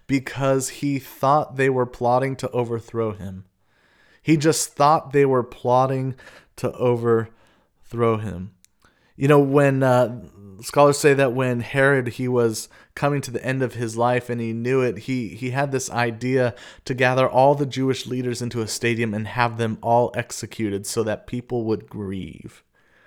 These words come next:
This is just the kind of guy that Herod is. And the reality is, is that many people, uh, in Jerusalem have aligned themselves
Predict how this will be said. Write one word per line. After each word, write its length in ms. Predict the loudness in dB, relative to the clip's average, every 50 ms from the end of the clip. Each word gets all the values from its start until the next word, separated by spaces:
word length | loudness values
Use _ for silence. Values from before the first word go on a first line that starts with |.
| _ _ _ _ _ _ _ _ _ -4
This 200 | -2 -2 0 0
is 120 | -2 -2
just 260 | 0 0 -2 -2 -2
the 80 | -4 -6
kind 300 | -4 -4 -4 -4 -2 -4
of 80 | -4 -2
guy 460 | -2 0 2 2 2 2 0 -2 -4 -8 -14 -20 -14 _
that 140 | -6 -6 -4
Herod 480 | -2 0 2 4 4 4 2 0 -4 -6
is. 320 | -4 -2 0 0 0 0 -2
And 100 | -4 -4
the 60 | -2
reality 460 | 0 4 6 6 6 6 4 2 2
is, 180 | 2 0 0 -2
is 140 | -4 -2
that 200 | -2 -2 -2 -2
many 380 | -2 -2 -2 -2 -2 -2 -4 -6
people, 760 | -6 -8 -10 -6 -6 -6 -6 -2 0 0 2 2 0 -2 -6 -14 -20 -20 -20 -20 -20 _ _ _ _
uh, 460 | -4 -2 -2 0 0 0 -2 -2 -4 -4
in 180 | -6 -6 -6 -4
Jerusalem 520 | -4 -4 -2 -2 -2 -2 -2 -4 -4 -4
have 200 | -2 -2 -2 0
aligned 480 | 0 0 0 2 0 0 0 -2 -2 -2
themselves 760 | -4 -4 -4 -6 -6 -4 -2 0 0 0 0 -2 -4 -6 -12